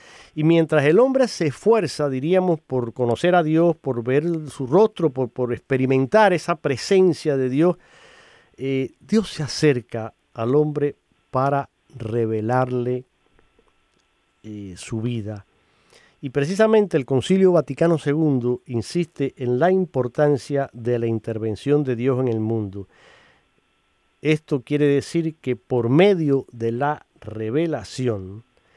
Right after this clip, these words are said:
Dios quiso manifestarse a sí mismo y sus planes de salvar al hombre. Constitución Dei Verbum, punto número seis.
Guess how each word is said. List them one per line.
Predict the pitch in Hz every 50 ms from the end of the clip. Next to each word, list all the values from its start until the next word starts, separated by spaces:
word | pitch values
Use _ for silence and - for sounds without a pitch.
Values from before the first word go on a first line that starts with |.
| _ _ _ _
Dios | 127 120 139 160 160 147 - -
quiso | - 170 160 - - 147 131
manifestarse | 120 117 117 117 101 - - 110 - _ - 156 160 156 147 - - 123
a | 110
sí | - - 135 135
mismo | 143 170 190 190 180 185 180 175 - - _
y | 135 123
sus | - - 120 110 -
planes | _ - 147 165 175 180 180 180 175 170 156
de | 131 117 -
salvar | - - 117 110 107 107 107 113 120 123 127 - - _ _ _
al | - 110 113 113
hombre. | 110 104 98 95 95 95 95 - _ - _ _ _ _ _ _ _ _ _ _ _ _ _ _ _ _ _ _ _ _ _
Constitución | - - 131 120 - - 123 - 123 110 - - 151 151 151 156 156 151 _ _ _ _ _ _
Dei | - 123 117 127 131 135 139 139 135 _ -
Verbum, | 131 117 123 123 117 110 110 101 110 117 123 135 139 139 _ _ _ _ _ _ _ _ _ _ _ _ _ _ _ _ _
punto | - 123 120 120 120 113 - 131 127 120 - _
número | 127 113 117 117 113 117 117 113 113 107 _ _ _
seis. | _ - - - 135 113 107 98 90 - -